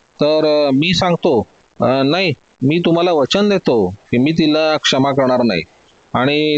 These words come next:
तुमच्याही आयुष्याचा खेळखंडोबा होऊ देणार नाही. दिवाकरनं तात्यासाहेबांचं म्हणणं ऐकून घेतलं. सद्य परिस्थितीत त्याच्याजवळ दुसरा पर्याय नव्हता.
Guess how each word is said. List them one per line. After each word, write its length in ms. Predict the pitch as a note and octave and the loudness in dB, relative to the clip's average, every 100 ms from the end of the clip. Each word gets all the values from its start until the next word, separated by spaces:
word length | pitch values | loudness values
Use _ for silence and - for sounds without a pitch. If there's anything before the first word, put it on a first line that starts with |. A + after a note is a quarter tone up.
| C#3+ | 0
तुमच्याही 440 | B2+ A#2+ E3 F3 | 0 0 0 0
आयुष्याचा 600 | D3+ C#3 - C#3+ D3+ D3 C#3 | 0 0 0 0 0 0 0
खेळखंडोबा 640 | D3 C#3+ C3+ C3+ C3+ C#3 | 0 0 0 0 0 0
होऊ 220 | C3+ A#2+ A#2+ | 0 0 0
देणार 320 | A#2 G#2+ G#2 | 0 0 -2
नाही. 160 | F2+ E2+ _ _ _ _ _ _ G#2+ | -4 -8 _ _ _ _ _ _ -2
दिवाकरनं 640 | C3 F3 F3+ F#3 F3+ F3+ E3+ | 0 0 0 0 0 0 -2
तात्यासाहेबांचं 680 | C#3+ D3+ D3+ D#3 D3+ C#3+ | 0 0 0 0 0 0
म्हणणं 300 | D3 B2 C3 | 0 0 0
ऐकून 300 | A#2 - A#2+ | 0 0 0
घेतलं. 500 | A2+ A#2 C#3 C3+ F2 F2 _ _ _ _ _ | 0 0 0 0 0 -4 _ _ _ _ _
सद्य 320 | - C#3+ D#3 | -2 -2 0
परिस्थितीत 680 | F3 E3 D3+ - D#3+ D#3+ D3+ D3 - | 0 0 0 -2 -2 0 0 -2 -2
त्याच्याजवळ 560 | B2+ D3 C#3 C#3 C#3 | 0 0 0 2 0
दुसरा 300 | B2+ A#2+ C#3 | 0 0 0
पर्याय 400 | B2 A#2+ A2+ A2 | 0 0 0 0
नव्हता. 320 | A2 F#2 - | 0 0 -2